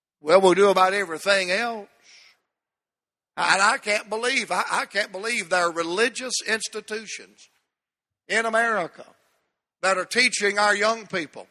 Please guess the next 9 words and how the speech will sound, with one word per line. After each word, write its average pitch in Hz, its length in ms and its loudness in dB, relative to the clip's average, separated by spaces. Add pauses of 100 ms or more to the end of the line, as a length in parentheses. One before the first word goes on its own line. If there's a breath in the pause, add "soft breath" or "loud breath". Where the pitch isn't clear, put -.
(260)
"Don't 202 220 0
get 208 120 2
emotional, 208 680 -2
don't 202 240 2
get 196 100 -2
emotional, 208 560 -8 (180 soft breath)
don't 196 240 0
get 190 140 0
emotional." 190 560 -6